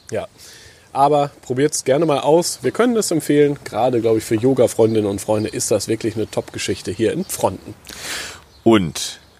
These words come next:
Speaker 2: wenn ihr Lust habt, Fronten ein Stück weit so zu erleben, wie wir das getan haben, haben wir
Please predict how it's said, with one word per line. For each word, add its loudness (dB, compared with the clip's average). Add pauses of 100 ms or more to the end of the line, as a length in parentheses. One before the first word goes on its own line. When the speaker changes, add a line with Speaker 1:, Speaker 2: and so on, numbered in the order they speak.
Speaker 2:
wenn 2
ihr 2 (200)
Lust -6
habt, -12 (140)
Fronten -2
ein -2
Stück -6
weit 0
so 0
zu 0
erleben, 2
wie -2
wir 4
das 2
getan -4
haben, 0 (500)
haben -6
wir 4